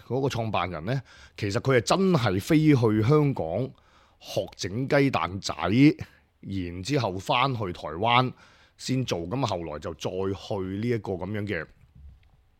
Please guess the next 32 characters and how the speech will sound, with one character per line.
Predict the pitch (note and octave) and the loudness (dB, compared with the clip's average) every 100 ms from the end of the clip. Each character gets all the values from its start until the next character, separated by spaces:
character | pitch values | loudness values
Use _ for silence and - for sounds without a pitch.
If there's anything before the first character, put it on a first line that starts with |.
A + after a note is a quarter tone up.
| _ _ _ | _ _ _
日 | F#2+ | -8
本 | G2 | -6
開 | A2 A#2+ | -4 -2
鋪。 | G#2+ F#2+ C#2+ - - - - - - - _ | -2 -4 -8 -14 -20 -20 -20 -20 -20 -20 _
噉 | G3+ C#4+ | 4 6
呢， | C4+ | 8
就， | F3+ C#3+ C#3 C3+ C#3 - _ | 10 8 8 6 2 -2 _
誒， | D3 C#3 C3+ C3 C3 | 4 6 6 4 2
嗰 | A#2 F#3+ G3+ E3 C#3 C3 | 2 0 4 4 4 2
個， | |
但 | A2+ A#2 C3+ | 2 0 2
係 | B2+ B2+ | 2 2
嗰 | D3+ | 0
個 | D#3 C3+ | 2 0
就， | A#2 F2+ E2+ - _ _ _ | 2 -2 -6 -10 _ _ _
即 | C#3 | -8
係 | |
擺 | - B2+ | 0 2
明 | C#3+ E2+ | 2 -4
就 | F#2+ | -8
將 | A#2+ B2+ | -6 -4
嗰 | A2+ A#2 | -4 -4
樣 | |
嘢 | F#2+ F2+ | -6 -10
就 | F2 | -12
變 | F2+ G#2+ | -10 -8
咗 | A2 | -6
做 | A2+ | -8
台 | E2 | -8
灣 | D#2 F2+ F#2+ | -8 -6 -4
嘢 | F#2 E2 | -4 -4
啦。 | F2 | -6